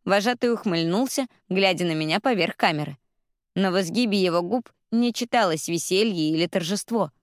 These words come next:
С такой улыбкой встречают дуло пистолета, поднесённое к виску. «Мечтаешь о море?»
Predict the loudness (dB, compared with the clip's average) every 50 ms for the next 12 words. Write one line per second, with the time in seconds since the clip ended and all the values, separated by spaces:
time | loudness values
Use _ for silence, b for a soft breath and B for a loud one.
0 | _ _ _ _ _ _ _ _ _ _ _ _ _ _ -4 -2 -2 0 0 2
1 | 2 2 4 4 2 2 0 0 0 -2 -4 -2 -2 -4 -4 -2 0 0 0 0
2 | 0 0 0 0 0 2 0 0 -2 -4 -6 -2 0 0 2 2 0 0 -2 -6
3 | -10 -6 -6 -2 -2 -2 -2 -2 -2 -4 -4 -2 -2 -2 -4 -4 -2 -4 -6 -6
4 | -6 -10 -12 -14 -14 _ _ _ _ _ _ _ _ _ _ _ _ _ _ _
5 | _ _ _ _ _ _ _ -6 -2 0 0 0 -2 -2 0 2 4 4 4 2
6 | 0 0 0 2 2 2 2 2 0 -2 -4